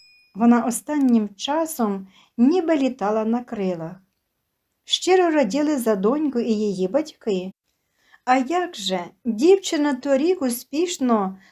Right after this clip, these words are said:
закінчила культосвітнє училище, улаштувалась бібліотекарем у рідному місті. Покохала гарного хлопця, чого іще бажати? Три дні весілля гуляли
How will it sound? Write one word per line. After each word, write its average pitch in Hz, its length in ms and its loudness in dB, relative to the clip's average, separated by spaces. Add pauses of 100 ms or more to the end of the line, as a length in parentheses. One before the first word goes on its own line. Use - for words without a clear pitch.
(120)
закінчила 277 880 2
культосвітнє 262 880 -2
училище, 214 1000 -2
улаштувалась 220 920 0
бібліотекарем 226 1040 2
у 247 80 4
рідному 254 440 2
місті. 254 640 -2 (1040)
Покохала 330 640 2
гарного 240 540 0
хлопця, 226 800 -2
чого 415 340 4
іще 233 400 0
бажати? 180 680 -4 (880)
Три 226 240 4
дні 214 380 2
весілля 330 720 0
гуляли 269 760 2